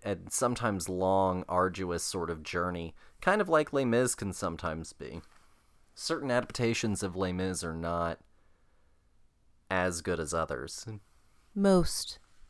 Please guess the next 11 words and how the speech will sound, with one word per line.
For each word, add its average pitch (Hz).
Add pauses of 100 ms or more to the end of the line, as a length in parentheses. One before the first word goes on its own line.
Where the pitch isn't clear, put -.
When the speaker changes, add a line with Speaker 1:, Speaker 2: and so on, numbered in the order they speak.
(120)
Speaker 2:
most 175
adaptations 156
of -
Les 151
Mis 147
are 151
not 147
as 143
good 147
as 139
others. 139